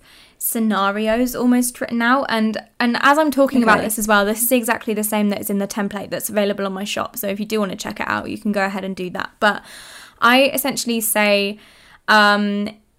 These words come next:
Speaker 1: "If this happens, you don't get your money. If this happens, you do get your money." I sort of just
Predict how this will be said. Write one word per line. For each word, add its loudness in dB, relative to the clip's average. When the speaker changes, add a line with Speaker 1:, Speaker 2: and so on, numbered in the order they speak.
Speaker 1:
"If 2
this 2
happens, 0
you -4
don't 0
get -4
your -8
money. -8
If -6
this 0
happens, -2
you -2
do 2
get -4
your -6
money." -6
I 0
sort 2
of 2
just -2